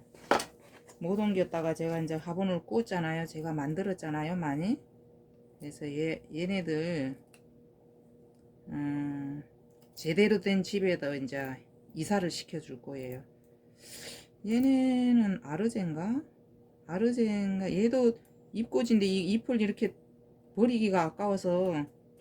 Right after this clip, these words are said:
이렇게 던져놨더니, 아, 너무 잘 자랐어요. 얘네들, 얘네들이 한 몸 군생이 이렇게 잎꽂이에서 이렇게,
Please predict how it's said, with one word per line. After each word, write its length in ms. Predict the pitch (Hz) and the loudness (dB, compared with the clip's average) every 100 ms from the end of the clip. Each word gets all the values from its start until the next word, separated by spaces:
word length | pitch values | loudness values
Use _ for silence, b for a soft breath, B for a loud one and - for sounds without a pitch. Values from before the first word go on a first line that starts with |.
| - - - - - | -20 -20 -20 -20 -12
이렇게 160 | - 185 | -6 -2
던져놨더니, 920 | 220 226 220 196 190 196 226 240 160 - - - - _ - - - - - - - - - - - | 4 6 6 4 2 0 2 2 0 -6 -20 -20 -20 _ -20 -20 -20 -20 -20 -20 -20 -20 -20 -20 -6
아, 160 | 160 | 0
너무 240 | 151 160 233 | 4 8 8
잘 180 | 359 | 6
자랐어요. 840 | 247 196 175 - 151 147 151 143 139 | 2 2 0 -2 -4 -2 -2 -2 2
얘네들, 420 | 220 262 220 170 | 4 4 4 0
얘네들이 440 | 175 208 247 233 196 | 2 4 6 6 4
한 160 | 196 254 | 4 4
몸 200 | 226 180 | 4 2
군생이 420 | 165 165 202 170 | -2 0 0 0
이렇게 220 | 170 - | -2 -2
잎꽂이에서 580 | 156 180 233 214 170 160 | -2 0 4 6 4 2
이렇게, 380 | 156 156 151 | -4 -4 -6